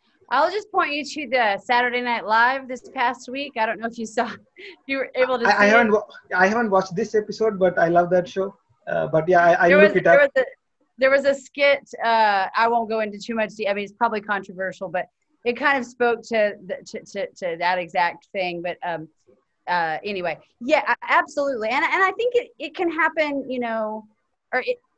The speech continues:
Speaker 1: I, you don't need to look any further than the proportion of the population or the percentage. So looking at the United States,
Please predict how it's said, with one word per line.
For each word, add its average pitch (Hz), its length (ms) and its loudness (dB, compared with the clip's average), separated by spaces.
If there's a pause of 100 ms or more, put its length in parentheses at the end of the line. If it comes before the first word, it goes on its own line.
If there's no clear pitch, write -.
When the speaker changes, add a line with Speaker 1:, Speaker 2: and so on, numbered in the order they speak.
(100)
Speaker 1:
I, 269 180 2 (260)
you 254 160 -6
don't 370 260 0
need 349 260 -4
to 285 80 -6
look 277 200 -2
any 311 260 -6 (100)
further 254 540 0
than 208 400 -8 (360)
the 233 80 -8
proportion 302 560 -6
of 285 100 -6
the 262 80 -6
population 226 640 -4
or 220 60 -8
the 247 80 -2
percentage. 262 380 -6 (440)
So 233 240 -2 (140)
looking 285 320 -2
at 262 340 0
the 220 160 -4
United 226 380 -4
States, 175 400 -8